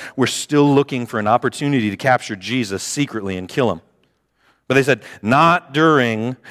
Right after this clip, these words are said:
the Passover celebration." Yeah, yeah, that's right. If we did it then, the people would riot. Meanwhile, Jesus was in Bethany at the home of Simon,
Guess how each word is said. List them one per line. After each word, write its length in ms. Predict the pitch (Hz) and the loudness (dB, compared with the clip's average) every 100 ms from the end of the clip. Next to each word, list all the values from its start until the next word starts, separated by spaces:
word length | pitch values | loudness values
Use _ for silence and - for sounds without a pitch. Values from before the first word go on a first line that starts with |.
| - | -4
the 100 | 120 | 0
Passover 500 | 160 143 - 104 101 | 2 0 0 -4 -4
celebration." 720 | - 101 90 95 87 - 76 | 0 0 0 0 -2 -4 -12
Yeah, 180 | 101 101 | -4 -4
yeah, 200 | 90 85 | -2 -4
that's 260 | 87 - 90 | -4 -8 -10
right. 180 | 78 | -10
If 100 | 76 | -8
we 80 | 107 | -6
did 140 | 107 101 | -4 -6
it 120 | 87 | -4
then, 180 | 110 90 | -4 -4
the 80 | |
people 300 | 85 120 92 | -8 -10 -10
would 120 | 80 78 | -12 -6
riot. 480 | 87 76 71 - _ _ _ _ _ _ _ _ _ _ _ _ | -6 -6 -10 -20 _ _ _ _ _ _ _ _ _ _ _ _
Meanwhile, 640 | 127 190 143 101 90 101 - _ - - 113 | 2 4 4 2 0 -2 -6 _ -20 -18 -12
Jesus 600 | 101 135 208 147 127 - | -4 2 2 2 0 -2
was 120 | 120 | -2
in 140 | 113 | 0
Bethany 440 | 117 147 135 107 104 | 2 2 0 -6 -6
at 100 | 110 | -8
the 60 | |
home 240 | 110 123 117 | -2 -2 0
of 100 | 107 | -4
Simon, 520 | - 170 147 98 | 0 2 2 -2